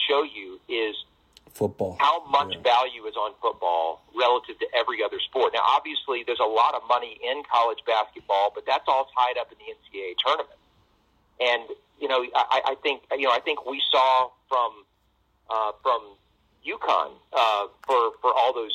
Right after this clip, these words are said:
Speaker 1: years.
Speaker 2: Yes.
Speaker 1: You, you don't have to be in a,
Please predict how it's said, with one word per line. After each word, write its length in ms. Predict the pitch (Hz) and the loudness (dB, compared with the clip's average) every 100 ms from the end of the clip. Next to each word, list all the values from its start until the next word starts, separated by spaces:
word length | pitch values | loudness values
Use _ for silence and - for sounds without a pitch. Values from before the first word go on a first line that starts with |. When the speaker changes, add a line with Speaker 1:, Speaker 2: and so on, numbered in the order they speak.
| 113 | -6
Speaker 1:
years. 300 | 104 87 113 | -6 -4 0
Speaker 2:
Yes. 260 | 110 101 | 0 0
Speaker 1:
You, 100 | 285 302 | -2 -4
you 60 | 135 | 0
don't 220 | 170 175 | 0 0
have 340 | - - 147 165 | -4 0 0 0
to 120 | - - | -8 -8
be 420 | 131 131 98 95 - _ _ _ _ - | -6 -4 -6 -14 -18 _ _ _ _ 0
in 400 | 127 120 117 110 - - _ - | 2 4 2 -2 -10 -14 _ 0
a, 300 | 117 107 | 2 0